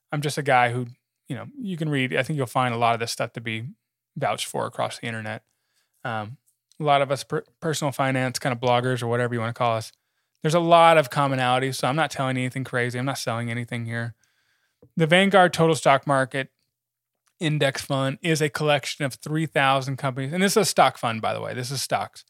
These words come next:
And so, you know, I really, if I were, if, if basically as a young person, aggressive about saving money and okay with a little risk, I, I go pretty high on stocks, like ninety,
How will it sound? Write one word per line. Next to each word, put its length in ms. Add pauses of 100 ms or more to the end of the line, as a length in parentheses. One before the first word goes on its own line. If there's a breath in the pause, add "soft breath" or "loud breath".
(360)
And 180
so, 260 (200)
you 140
know, 180
I 140
really, 380
if 160
I 120
were, 240
if, 220 (220)
if 180 (720 soft breath)
basically 300
as 80
a 40
young 280
person, 560
aggressive 500
about 320
saving 380
money 420
and 120
okay 280
with 100
a 40
little 180
risk, 460
I, 100 (260)
I 80
go 160
pretty 220
high 160
on 140
stocks, 400
like 80
ninety, 560